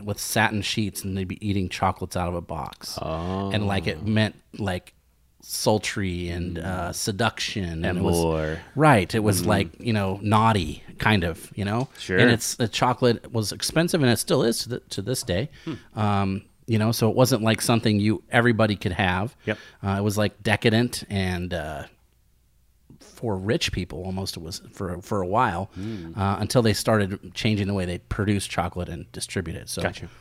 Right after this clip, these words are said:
Speaker 1: to where we are at now.
Speaker 2: Okay.
Speaker 1: Um, in sixteen fifty-seven, so we're talking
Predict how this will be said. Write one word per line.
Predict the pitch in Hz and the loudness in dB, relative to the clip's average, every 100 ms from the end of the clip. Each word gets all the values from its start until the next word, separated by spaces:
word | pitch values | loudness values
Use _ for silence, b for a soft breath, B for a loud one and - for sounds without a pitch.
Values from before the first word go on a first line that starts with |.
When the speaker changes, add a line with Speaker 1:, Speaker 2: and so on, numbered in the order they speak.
| - | -18
Speaker 1:
to | - | -2
where | 120 | 2
we | 104 95 | 2 2
are | 80 87 | 0 -2
at | 90 - | -4 -4
now. | 87 95 - | -8 -8 -14
Speaker 2:
Okay. | - 160 - - - - - B B B B | -18 -18 -20 -20 -20 -16 -16 B B B B
Speaker 1:
Um, | 117 127 123 127 - | 0 4 4 4 2
in | 127 120 | 2 4
sixteen | - 208 - - 202 190 185 | 4 2 0 2 6 8 8
fifty-seven, | - 156 - 151 - 127 87 98 143 - b b b b b b - - - | 4 0 2 0 4 4 2 -4 -6 -16 b b b b b b -20 -20 -8
so | 113 | -2
we're | 120 | 0
talking | - 113 110 98 82 | 2 2 2 0 -2